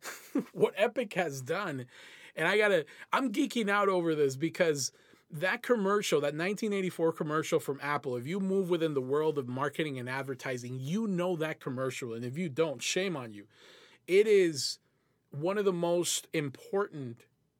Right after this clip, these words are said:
ads that has ever been created. And for the time, it was daring, it was bold,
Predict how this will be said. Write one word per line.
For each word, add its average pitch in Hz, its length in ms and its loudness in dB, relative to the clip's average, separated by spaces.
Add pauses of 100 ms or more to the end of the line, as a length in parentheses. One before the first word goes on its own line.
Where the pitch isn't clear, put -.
(320)
ads 127 640 -6 (320)
that 139 260 -2
has 139 180 2
ever 156 220 2
been 143 200 -4
created. 120 600 -6 (1400)
And 156 600 0 (260)
for 175 320 0
the 147 140 2
time, 185 640 -6
it 156 180 -6
was 151 300 -4
daring, 131 640 -2
it 147 160 -4
was 143 220 0
bold, 131 680 0